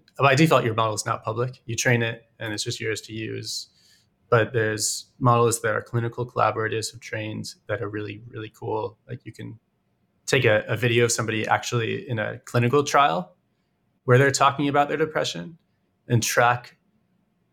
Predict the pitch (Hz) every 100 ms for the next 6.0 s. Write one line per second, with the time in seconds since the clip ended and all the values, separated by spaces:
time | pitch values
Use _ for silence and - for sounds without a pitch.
0 | _ - 120 101 110 110 110 107 110 110
1 | 117 107 107 107 - 113 120 110 110 104
2 | - 107 107 - 110 - 117 104 117 -
3 | 135 139 - - _ _ - 110 92 -
4 | _ _ _ _ _ _ _ _ _ _
5 | _ _ - 123 127 131 127 120 113